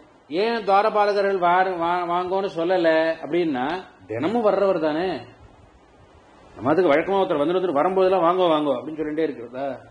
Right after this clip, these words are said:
வழக்கமா வர்றவர் தானே அப்படின்னு இருந்துட்டான். இவருக்கு,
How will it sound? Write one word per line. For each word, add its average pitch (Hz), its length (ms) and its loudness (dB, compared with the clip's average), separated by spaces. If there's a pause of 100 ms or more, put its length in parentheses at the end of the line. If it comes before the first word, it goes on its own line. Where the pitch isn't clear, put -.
(760)
வழக்கமா 233 400 2
வர்றவர் 185 400 4
தானே 151 280 -2 (280)
அப்படின்னு 160 380 -2 (520)
இருந்துட்டான். 180 440 0 (720)
இவருக்கு, 190 360 4